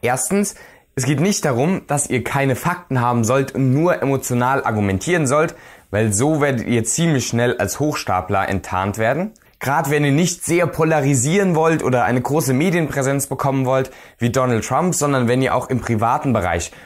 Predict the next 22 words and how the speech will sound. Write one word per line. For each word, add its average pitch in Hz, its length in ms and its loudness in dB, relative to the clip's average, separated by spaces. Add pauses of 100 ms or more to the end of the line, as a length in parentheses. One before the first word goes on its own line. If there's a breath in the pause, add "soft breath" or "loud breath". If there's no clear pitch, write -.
eure 107 280 0
Freunde 135 580 0 (140 loud breath)
überzeugen 120 600 0
könnt. - 340 -8 (400 soft breath)
Denn 120 300 2
selbst 175 340 0
wenn 165 120 2
ihr 151 60 2
gute 135 220 2
Fakten 202 420 -4
habt, - 400 -6
diese 175 280 2
richtig 220 360 0
zu 175 120 -2
verpacken, 185 500 -2 (160 loud breath)
das 147 160 0
ist 147 100 -2
nochmal 139 300 2
eine - 80 -4
andere 123 300 0
Sache. 80 300 -6 (680)
Und 120 260 -2